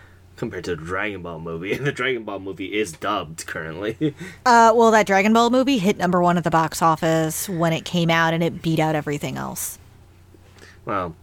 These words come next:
Speaker 1: I mean, that's not really fair. There's not <laughs> much else out right now. <laughs> Even, even if we're in the, the post-pandemic era here, it's just, uh, very interesting. The only thing I've heard from the Dragon Ball movie was Gohan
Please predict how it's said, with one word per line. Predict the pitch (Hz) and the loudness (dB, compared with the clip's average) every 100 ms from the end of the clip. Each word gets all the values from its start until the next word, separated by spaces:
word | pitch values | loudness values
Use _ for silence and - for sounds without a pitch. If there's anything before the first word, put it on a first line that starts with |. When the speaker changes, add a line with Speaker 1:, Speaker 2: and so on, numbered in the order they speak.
| - | -10
Speaker 1:
I | 107 | -8
mean, | 95 92 | -6 -6
that's | 92 98 | -6 -4
not | 85 | -4
really | 87 87 | -4 -4
fair. | 101 87 | -4 -4
There's | 104 127 | -4 -4
not | 127 | -4
<laughs> | 143 | 0
much | 262 190 - | 0 0 2
else | 320 320 220 | 4 4 4
out | 285 - - | 2 2 2
right | 285 220 | 2 2
now. | 226 247 - 254 - 277 - - | 2 -2 -2 -6 -4 -8 -8 -14
<laughs> | 285 285 233 - - - - _ _ _ - - - - - - | -12 -8 -8 -10 -14 -20 -20 _ _ _ -20 -20 -20 -20 -20 -6
Even, | 151 170 156 | -2 -2 0
even | 175 185 190 | 0 0 0
if | 180 175 160 | 0 0 0
we're | 170 151 | 0 0
in | 143 | 0
the, | 139 131 - | -2 -4 -4
the | 147 | -6
post-pandemic | 147 170 147 131 - 160 127 135 120 117 | -4 -2 -2 -2 -4 -4 -4 -6 -6 -4
era | 120 113 110 | -2 -2 -2
here, | 131 117 101 104 - - - - - - - - - - - | -2 -2 -2 -6 -8 -20 -20 -20 -20 -20 -20 -20 -20 -14 -4
it's | 143 135 | -2 0
just, | 151 139 - | -2 -2 -2
uh, | 131 120 | -2 -2
very | 151 170 160 | -2 -2 0
interesting. | 156 147 - 113 110 | -4 -6 -8 -6 -4
The | 196 | -2
only | 202 | -2
thing | 208 180 | -2 -4
I've | 127 - | -4 -4
heard | 139 127 | -4 -4
from | 135 113 | -6 -8
the | |
Dragon | 101 107 120 113 | -4 -4 -4 -6
Ball | 95 92 | -8 -8
movie | 92 90 92 | -6 -6 -4
was | 92 90 - | -6 -6 -6
Gohan | 101 101 113 110 110 | -4 -2 -2 -4 -6